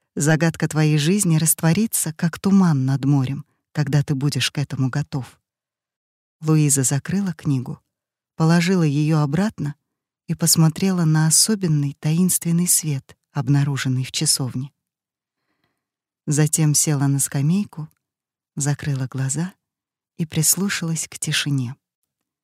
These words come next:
Когда Луиза очнулась, на улице уже смеркалось. Строки из книги вызвали в ней нечто странное. Она почувствовала себя на редкость легко и спокойно,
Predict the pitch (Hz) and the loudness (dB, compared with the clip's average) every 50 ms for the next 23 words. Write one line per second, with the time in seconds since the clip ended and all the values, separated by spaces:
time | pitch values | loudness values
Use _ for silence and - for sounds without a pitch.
0 | _ _ _ _ _ _ _ _ _ _ _ _ _ _ _ 156 156 - 156 160 | _ _ _ _ _ _ _ _ _ _ _ _ _ _ _ -6 -6 -2 -2 -2
1 | 156 151 156 151 147 147 - 156 147 147 - - - 180 202 220 214 180 160 - | -2 0 -2 -2 -2 -2 -2 -2 -2 -2 -2 0 0 0 0 0 -4 -6 -10 -12
2 | - - _ _ _ _ _ _ _ - 165 165 180 220 226 208 170 - - - | -16 -20 _ _ _ _ _ _ _ 0 0 2 2 2 0 -2 -6 -6 -6 -6
3 | 143 143 143 156 165 - - 156 139 - - - 143 131 127 143 151 - - - | -6 -6 -4 -4 -4 -2 -2 -2 -4 -4 -6 -10 -10 -10 -10 -10 -12 -14 -16 -20
4 | _ _ _ _ _ _ _ _ _ _ _ _ _ _ _ - - - - 170 | _ _ _ _ _ _ _ _ _ _ _ _ _ _ _ -8 -8 -2 0 0
5 | 165 160 160 - 160 156 151 - - - 175 185 202 196 160 160 127 147 170 165 | 0 0 0 0 0 2 2 2 4 4 6 6 6 6 4 2 2 2 2 2
6 | 156 156 165 156 160 147 151 156 156 156 160 160 165 156 - - - 165 - - | 2 2 2 2 4 4 4 4 6 6 6 4 4 2 0 -2 -2 0 2 2
7 | - - 180 185 180 170 151 139 127 131 - - _ _ _ _ _ _ _ _ | 2 2 2 2 2 2 2 0 -2 -4 -8 -12 _ _ _ _ _ _ _ _
8 | _ _ _ _ _ _ _ _ _ - 165 165 190 196 - 180 175 - - 202 | _ _ _ _ _ _ _ _ _ 2 4 4 4 4 2 0 -2 -2 -2 -2
9 | 196 - - - 175 180 175 170 - - 175 170 175 170 175 165 170 180 185 175 | -2 -2 -2 -2 0 0 0 0 0 -2 0 0 2 4 4 2 2 0 -2 -4
10 | - - 165 - - - - 160 151 - - _ - - 208 208 196 190 - - | -4 -2 0 0 0 2 0 -2 -2 -2 -4 _ -4 -2 0 0 2 0 -2 -4
11 | - 185 - _ - - 156 139 139 147 156 151 | -6 -8 -8 _ -8 -6 -4 -4 -4 -4 -6 -8